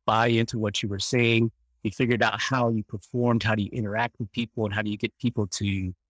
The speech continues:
know, believe what you're saying, so to speak.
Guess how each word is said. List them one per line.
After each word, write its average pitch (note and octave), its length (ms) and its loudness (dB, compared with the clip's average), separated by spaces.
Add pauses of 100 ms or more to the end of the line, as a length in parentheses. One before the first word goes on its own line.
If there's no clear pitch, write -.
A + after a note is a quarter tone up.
(300)
know, F2+ 240 2 (1000)
believe C#3 520 0
what C3 180 -2
you're G#2+ 80 -2
saying, A#2+ 320 2
so G#2 160 -2
to G2+ 80 -8
speak. - 400 -10